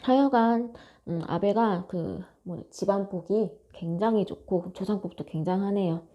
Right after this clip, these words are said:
거기다가 이렇게 통관이 되니까, 음, 정말 뭐랄까, 완전 다이아몬드 사주라고나 할까? 정말 좋은 사주긴 해요,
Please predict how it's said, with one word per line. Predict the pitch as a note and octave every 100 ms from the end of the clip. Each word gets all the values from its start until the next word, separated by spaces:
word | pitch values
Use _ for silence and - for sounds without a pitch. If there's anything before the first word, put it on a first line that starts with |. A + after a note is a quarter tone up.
| - _ _ _ _
거기다가 | - - E3+ E3
이렇게 | E3 F3+ F3
통관이 | - D#4+ D4+ A#3+
되니까, | F#3 D#3+ E3 - E3 E3+ D#3+ - _ _ - - - _ _ _ _ _ _ G3
음, | F#3 F3+
정말 | - G3 G#3 A3 A3+ G3+
뭐랄까, | D#3+ F3+ - - - - - - -
완전 | F#3+ F3+ -
다이아몬드 | - E3+ G3+ C4+ A#3+ F#3 E3+
사주라고나 | G3 F#3+ G#3 E3+ D#3+
할까? | D3+ - F#3+ A#3 - - - - - _ _ _ - - - _ _ _ _ _ _
정말 | - F#3+ G#3+ A3+ A3+
좋은 | A3+ A3 A#3
사주긴 | A3+ F3+ - D#3 D3+
해요, | E3+ E3